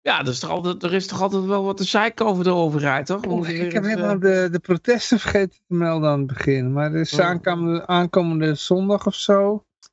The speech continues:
Speaker 2: Is er wat
Speaker 1: Hmm.
Speaker 2: op de Dam, geloof ik.
Speaker 1: Ja.
Speaker 2: En, eh, er is ook nog Vrouwen voor Vrijheid, geloof ik. Op één
Speaker 1: Ja, maar,
Speaker 2: april.
Speaker 1: ja, maar moet ik me dan identificeren als vrouw?
Speaker 2: Nee, mannen zijn ook welkom, want die vrouwen
Speaker 1: Ja.
Speaker 2: willen ook wat te neuken hebben, denk ik. Eh,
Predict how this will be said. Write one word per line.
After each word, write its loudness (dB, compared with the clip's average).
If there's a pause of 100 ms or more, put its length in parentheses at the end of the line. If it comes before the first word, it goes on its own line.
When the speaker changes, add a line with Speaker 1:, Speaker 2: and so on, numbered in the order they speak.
(100)
Speaker 2:
Is -4
er 4
wat -2
Speaker 1:
Hmm. -14 (120)
Speaker 2:
op -18
de -8
Dam, 0
geloof 2
ik. -8 (360)
Speaker 1:
Ja. -12
Speaker 2:
En, 2
eh, 2
er 2
is 2
ook 4
nog 0
Vrouwen 0
voor -4
Vrijheid, -2
geloof -4
ik. -8
Op -20
één 0
Speaker 1:
Ja, 0
maar, -2
Speaker 2:
april. -12 (400)
Speaker 1:
ja, -4
maar 2
moet 4
ik 0
me 4
dan 2
identificeren -2
als -4
vrouw? -2 (840)
Speaker 2:
Nee, 2
mannen 2
zijn 0
ook -4
welkom, -2
want -4
die -14
vrouwen -2
Speaker 1:
Ja. -4
Speaker 2:
willen -4
ook -6
wat -6
te -4
neuken -2
hebben, 0
denk -2
ik. 0
Eh, -2